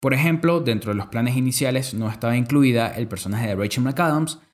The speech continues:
la doctora Christine Palmer, pero ella se agregó posteriormente durante las grabaciones, las cuales comenzaron en noviembre de dos mil veinte. Ella ingresó al proyecto un mes después. La fotografía principal se detuvo en enero de dos mil veintiuno, de nuevo a causa del empeoramiento de la pandemia,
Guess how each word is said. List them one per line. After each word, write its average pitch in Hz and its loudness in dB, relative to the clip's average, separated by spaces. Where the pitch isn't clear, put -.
la 151 0
doctora 113 -4
Christine 87 -8
Palmer, 117 0
pero 170 2
ella 139 0
se - -4
agregó 98 -4
posteriormente 117 -2
durante 107 -4
las 95 -6
grabaciones, 131 -2
las 92 -10
cuales 92 -6
comenzaron 117 -4
en 123 0
noviembre 110 0
de 101 -2
dos 92 -8
mil 82 -6
veinte. 120 -2
Ella 110 -4
ingresó 107 -6
al 104 -8
proyecto 170 -2
un 123 -2
mes 101 -4
después. 190 -8
La 123 -2
fotografía 139 0
principal 156 0
se - -4
detuvo 98 -2
en 110 -2
enero 104 -2
de 98 0
dos 98 -6
mil 101 0
veintiuno, 117 0
de 87 -8
nuevo 107 -2
a 98 -6
causa 117 0
del 107 -2
empeoramiento 107 -2
de 110 -2
la 120 -2
pandemia, 165 0